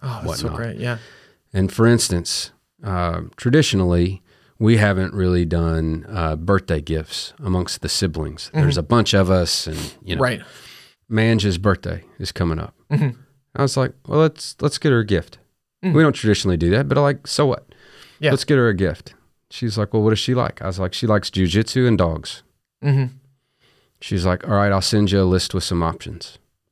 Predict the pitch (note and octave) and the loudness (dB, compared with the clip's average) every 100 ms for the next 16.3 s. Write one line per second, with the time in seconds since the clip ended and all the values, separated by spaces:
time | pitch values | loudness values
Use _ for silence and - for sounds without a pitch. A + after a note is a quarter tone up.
0 | _ _ _ _ _ - - A3 - - | _ _ _ _ _ -14 -4 -4 -4 2
1 | A2+ G2+ G2+ G#2 G2 G#2 G#2+ G#2 F#2 F#2 | 4 6 4 4 4 4 4 4 4 2
2 | F2 G2 G2 G#2 F#2+ F2+ E2 - G2+ G2 | 4 2 2 0 2 2 0 2 2 2
3 | F#2 G#2 G2+ G2 F#2+ F#2 F2 E2+ - - | 2 2 2 2 0 0 0 -2 -4 -2
4 | A2+ G2 - F2+ F#2 - - G#2+ F#2 F2 | -2 -2 -2 -2 -2 -4 0 2 4 2
5 | E2 - - - F#3 D#3+ G#2 D#3+ B2+ - | 0 -6 -16 -12 -6 -2 2 2 0 -6
6 | _ - A2+ A#2+ A2+ G#2+ G2+ - G#2 G2 | _ 0 4 6 6 4 2 2 4 4
7 | F#2 F2+ F2+ - _ _ _ _ F#2 F2 | 2 2 0 -2 _ _ _ _ -6 -4
8 | D#2 D#2 D#2 F2 D#2+ D#2+ D#2 D2+ D#2 F#2 | -4 -4 -2 0 0 0 -2 -2 -2 -2
9 | F2 E2+ - F2 D#2+ D#2+ D#2 D#2 D#2+ F#2+ | -4 -6 -4 0 0 0 -2 -2 -4 -6
10 | E2+ D#2 D#2+ D#2 - - - _ - - | -6 -4 -4 -4 -8 -20 -20 _ -6 -4
11 | E2+ - F2 E2 E2 G#2 - A2 A2 A2 | -4 0 0 2 2 0 0 2 4 6
12 | A2+ G#2 - - B2 A2+ A2 A#2+ - C3 | 4 0 -8 -2 2 4 4 0 -4 2
13 | A#2 A#2+ - B2+ B2 A#2 C#3+ A2+ G2 F2+ | 4 4 4 4 4 4 2 2 0 0
14 | F#2 - - - G2 F#2+ G2+ A2 A2 G#2 | -2 -6 -20 -2 2 2 2 2 4 4
15 | G2+ D#2+ F#2+ A2 A2 G2 F#2 E2+ E2 E2 | 0 2 4 6 6 4 2 2 0 0
16 | D#2 - - | -2 -6 -14